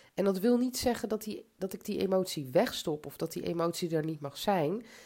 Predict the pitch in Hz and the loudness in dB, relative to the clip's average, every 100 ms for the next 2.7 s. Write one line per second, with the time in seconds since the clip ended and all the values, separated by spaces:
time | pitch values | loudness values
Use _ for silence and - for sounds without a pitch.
0 | - - 175 208 214 208 190 185 185 165 | -20 -6 4 4 4 -2 0 2 2 0
1 | - 220 214 170 156 143 143 - 196 143 | -2 0 2 2 0 0 -2 0 0 0
2 | 127 - 165 165 151 185 | -2 0 4 4 4 0